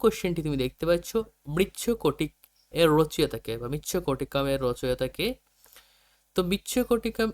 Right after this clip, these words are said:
এই নাটকটি রচনা করেছেন শূদ্রক, অপশন এ এখানে আমাদের সঠিক উত্তর।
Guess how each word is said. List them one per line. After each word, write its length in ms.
এই 80
নাটকটি 400
রচনা 300
করেছেন 280
শূদ্রক, 480
অপশন 220
এ 120
এখানে 180
আমাদের 240
সঠিক 320
উত্তর। 240